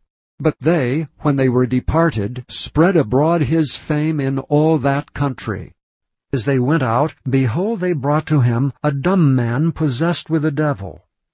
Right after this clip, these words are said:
And when the devil was cast out, the dumb spake, and the multitudes marveled, saying, "It was never so seen in Israel." But the Pharisees said, "He casteth out devils through the prince of the devils."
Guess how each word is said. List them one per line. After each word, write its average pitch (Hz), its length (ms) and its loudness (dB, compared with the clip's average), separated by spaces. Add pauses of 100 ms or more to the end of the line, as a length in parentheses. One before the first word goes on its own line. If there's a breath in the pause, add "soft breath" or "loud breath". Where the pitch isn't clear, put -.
(240)
And 139 160 2
when 190 140 4
the 226 120 2
devil 151 340 2
was 135 240 0
cast 131 420 -4
out, 117 360 -4
the 123 100 -4
dumb 160 400 0
spake, - 720 -4 (280)
and 139 120 4
the 127 80 4
multitudes 127 800 0
marveled, 113 560 -2
saying, 143 480 0 (180)
"It 143 140 0
was 110 380 0
never 151 500 0
so 160 440 0
seen 156 500 2
in 139 120 4
Israel." 101 800 -4 (300)
But 123 100 -6
the 120 100 -6
Pharisees 127 880 0
said, 120 500 -2 (120)
"He 175 220 0
casteth 135 600 -2
out 120 380 -2
devils 131 640 0 (240 loud breath)
through 160 180 2
the 135 140 2
prince - 500 0
of 131 100 0
the 123 120 0
devils." 107 800 -4